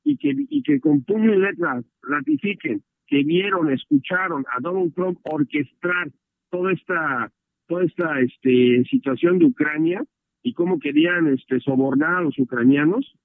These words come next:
Entonces, repito, ahí se pone una situación bastante difícil y la opinión pública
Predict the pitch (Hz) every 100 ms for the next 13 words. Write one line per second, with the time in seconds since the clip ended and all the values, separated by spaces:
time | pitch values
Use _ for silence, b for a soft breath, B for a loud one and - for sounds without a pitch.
0 | _ _ _ - 98 170 175 196 143 123
1 | 190 175 165 - 160 180 180 147 135 180
2 | 175 143 127 - 185 175 180 262 294 -
3 | - 233 _ _ _ _ 139 139 139 123
4 | 139 208 262 233 202 160 143 - 165